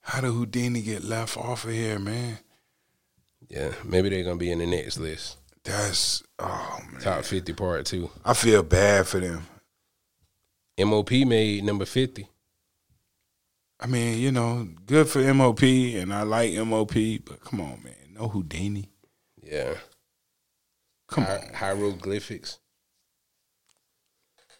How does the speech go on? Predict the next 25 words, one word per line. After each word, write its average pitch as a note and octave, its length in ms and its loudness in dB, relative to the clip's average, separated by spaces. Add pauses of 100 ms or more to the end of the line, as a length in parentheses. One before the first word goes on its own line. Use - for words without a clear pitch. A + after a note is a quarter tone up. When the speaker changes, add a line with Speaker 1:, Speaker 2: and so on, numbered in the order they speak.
(180)
Speaker 1:
Hey, A2+ 360 0 (340)
well, A2+ 140 4
that, C3+ 240 4
um, A2 580 -2
you B2 80 -2
know, A#2+ 160 0
that A#2+ 160 -2
takes G#2+ 240 -2
care G#2+ 160 -2
of G2+ 80 -2
Souls G#2+ 260 -2
of G#2+ 80 -8
Mischief. - 460 -8 (720)
Speaker 2:
Oh, E2 460 2
okay, D#2+ 220 -8
okay. E2 420 -4 (1500)
All E2+ 60 -6
right, E2 420 -6 (460)
I E2+ 60 -6
guess. F#2 400 -4 (2500)
Speaker 1:
But G2+ 260 -2
come E3 140 0
Speaker 2:
Yeah. B2+ 120 2
Speaker 1:
on, C2 200 -14 (120)
man. C3 420 2